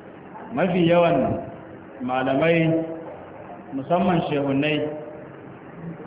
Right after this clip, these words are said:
babban abin da ke hana su karɓar gaskiya idan an faɗa musu akan abin da ya shafi tauhidi da biyar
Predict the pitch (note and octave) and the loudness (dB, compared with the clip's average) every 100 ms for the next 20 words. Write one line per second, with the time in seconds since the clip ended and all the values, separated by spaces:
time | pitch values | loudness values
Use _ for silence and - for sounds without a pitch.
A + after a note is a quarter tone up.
0 | - - B2 B2+ C#3+ G3+ F#3 F3+ F#3 F3 | -14 -10 -6 -2 4 6 6 6 4 4
1 | F3+ D3+ D3 E3+ F3 C#3+ - D#3 D#3 D#3 | 2 2 2 2 2 2 0 0 0 0
2 | D#3 - - - - - - - - - | -2 -4 -8 -14 -16 -16 -16 -18 -16 -16
3 | - - - - - - - - - - | -16 -16 -12 -12 -12 -14 -12 -12 -10 -8
4 | E3+ E3+ F3+ F3 D3+ - E3+ F#3 F3+ F#3 | 0 2 4 4 2 2 4 4 2 2
5 | F3+ F3 D#3+ - - - - - - - | 4 6 4 2 -2 -6 -10 -14 -16 -16
6 | - - - - - - - - - B2+ | -18 -18 -18 -16 -6 0 2 2 0 -2
7 | C3 D#3+ D#3+ E3+ F#3 F#3 D#3+ D3+ - D#3 | 2 2 4 2 2 2 4 4 2 2
8 | C3 - E3 C#3+ C#3+ D3+ C#3+ C#3+ C#3+ C3+ | 2 4 4 4 2 2 4 4 4 2
9 | C3+ D3 C#3 B2+ B2+ D#3+ D3+ C3 B2+ A#2+ | 2 0 0 0 0 2 2 0 -2 -2
10 | C#3+ | 0